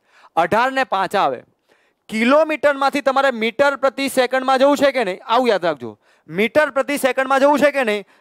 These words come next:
મીટરમાં ઉપર એક જ, એક જ આલ્ફાબેટ આવ્યો, એક જ, એક હોય એવું કયું છે? પાંચ છે કે અઢાર છે? પાંચ.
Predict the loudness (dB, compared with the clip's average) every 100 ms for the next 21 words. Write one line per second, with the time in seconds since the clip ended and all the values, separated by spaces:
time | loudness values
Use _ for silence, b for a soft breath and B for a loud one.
0 | b -4 0 0 0 2 2 2 0 0
1 | 0 0 0 -2 -6 -10 -2 -2 0 0
2 | 0 -4 _ -2 -2 0 0 0 2 2
3 | 2 0 -2 -2 2 0 0 -8 -8 -2
4 | -2 0 2 4 4 4 2 2 -2 -2
5 | -2 -2 0 0 2 0 0 -2 -8 -2
6 | 0 -2 -6